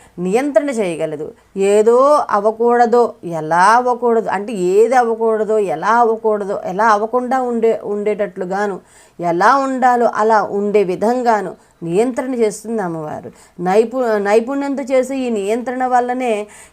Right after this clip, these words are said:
గ్రహతారకుడు లేవి వాటి మధ్య ని-, నిత్య గహన, గహ-, గమనాల్లో మార్పులు రాకుండా సృష్టి ఆది నుండి ఇప్పటి వరకు తిరుగుతూ ఉన్నాయి. ఎవరు ఎప్పటికైనా తిరుగుతాయి కూడా,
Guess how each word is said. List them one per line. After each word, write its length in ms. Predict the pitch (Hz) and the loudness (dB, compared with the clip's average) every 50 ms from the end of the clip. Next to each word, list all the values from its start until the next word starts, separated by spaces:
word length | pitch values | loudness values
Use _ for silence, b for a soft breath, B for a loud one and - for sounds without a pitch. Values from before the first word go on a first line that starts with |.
| B - | B -6
గ్రహతారకుడు 920 | 185 185 190 185 175 220 240 233 247 262 254 247 247 254 233 262 262 233 196 156 143 - _ _ - | -4 -2 -2 -2 0 -2 -2 0 2 4 4 4 4 2 -2 -4 -4 -4 -6 -6 -10 -14 _ _ -12
లేవి 960 | 185 180 170 165 175 170 175 185 202 214 233 247 226 247 262 262 254 214 - - _ - | -10 -8 -8 -6 -4 -2 0 4 4 4 4 4 2 -2 -4 -4 -4 -6 -8 -12 _ -6
వాటి 340 | 196 208 214 220 208 233 226 | -2 0 0 0 0 0 0
మధ్య 360 | 214 196 185 175 170 226 220 | 0 0 0 0 0 0 0
ని-, 280 | 190 185 185 190 190 - - - - - - - - - 160 | 0 0 -2 -4 -6 -8 -10 -14 -18 -20 -20 -20 -16 -12 -8
నిత్య 440 | 160 170 180 170 - - 254 247 240 202 220 | -6 -6 -6 -6 -4 -2 -2 -2 0 0 0
గహన, 220 | 226 233 233 233 | 0 0 0 -2
గహ-, 560 | 226 226 220 185 208 202 220 220 208 190 170 208 | -2 -4 -4 -4 -4 -2 -2 -2 -2 -4 -6 -6
గమనాల్లో 640 | 202 214 220 233 233 233 233 247 247 226 202 190 190 B B B B B B 165 | -4 -4 -4 -2 -2 -2 -2 0 0 0 0 0 -2 B B B B B B -8
మార్పులు 480 | 170 175 175 185 214 220 226 262 254 | -2 0 2 2 2 2 0 -2 -2
రాకుండా 580 | 233 240 226 220 226 220 214 214 226 233 247 247 b b b b b - | 0 2 2 2 0 -2 -2 -2 -2 -2 -2 -4 b b b b b -10
సృష్టి 460 | 214 220 - - - - 240 269 277 | -10 -8 -8 -10 -12 -10 -6 -2 0
ఆది 260 | 269 269 277 262 277 | 2 2 2 0 -2
నుండి 260 | 269 269 269 269 262 | -2 -2 -2 -2 -4
ఇప్పటి 340 | 262 220 - - 262 240 240 | -4 -6 -8 -8 -6 -2 0
వరకు 420 | 240 240 233 226 214 196 226 208 196 | 2 2 2 2 2 2 2 2 2
తిరుగుతూ 380 | 180 214 202 185 185 185 190 | 0 -2 -2 -2 -4 -8 -8
ఉన్నాయి. 300 | 175 165 156 151 - - _ _ _ B B B B B B B | -10 -10 -10 -12 -14 -16 _ _ _ B B B B B B B
ఎవరు 380 | 185 196 190 180 180 233 254 294 | -2 0 0 2 2 2 2 2
ఎప్పటికైనా 920 | 294 285 247 - 277 262 254 220 269 262 254 254 262 269 262 247 247 254 | 0 -2 -2 -2 -2 -4 -2 -2 -2 -2 -2 0 -2 -2 -2 -2 -2 -4
తిరుగుతాయి 520 | 233 254 254 247 247 247 214 262 254 240 | -4 -4 -4 -4 -4 -2 -2 0 0 0
కూడా, 240 | 233 208 202 175 | 0 -2 -4 -4